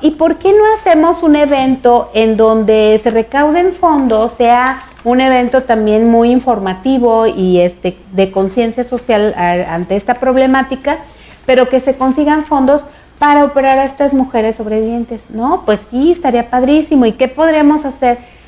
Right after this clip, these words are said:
Acababa yo de ayudarle a mi hija de preparatoria, que había hecho también una, una pasarela, y dije, "Bueno, la verdad, la ma-, la mayoría de las mujeres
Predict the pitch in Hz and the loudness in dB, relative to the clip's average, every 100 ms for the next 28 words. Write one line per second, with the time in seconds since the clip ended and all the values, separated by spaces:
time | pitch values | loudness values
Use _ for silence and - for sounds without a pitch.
0 | - - - 214 247 247 277 285 285 285 | -20 -16 -6 -2 2 2 2 2 2 2
1 | 277 269 262 262 262 262 254 262 247 220 | 0 2 2 2 2 2 0 0 -2 -2
2 | 208 196 185 208 208 220 226 220 196 196 | -4 -8 -4 -2 -2 0 -2 -2 -4 -4
3 | 196 214 202 202 202 208 220 - 208 208 | -6 -8 -8 -6 -4 -4 -4 -6 -6 -6
4 | 214 220 214 202 202 208 - - - - | -6 -4 -2 -2 -2 -6 -12 -20 -16 -2
5 | 240 233 233 226 - 190 185 - - 226 | 2 2 2 0 -4 -14 -16 -20 -6 -4
6 | 254 247 285 311 302 269 277 320 349 339 | 0 0 0 0 0 -2 0 0 0 0
7 | 226 220 233 247 285 415 427 262 226 254 | 0 0 0 2 2 2 2 0 0 0
8 | 247 320 | 2 0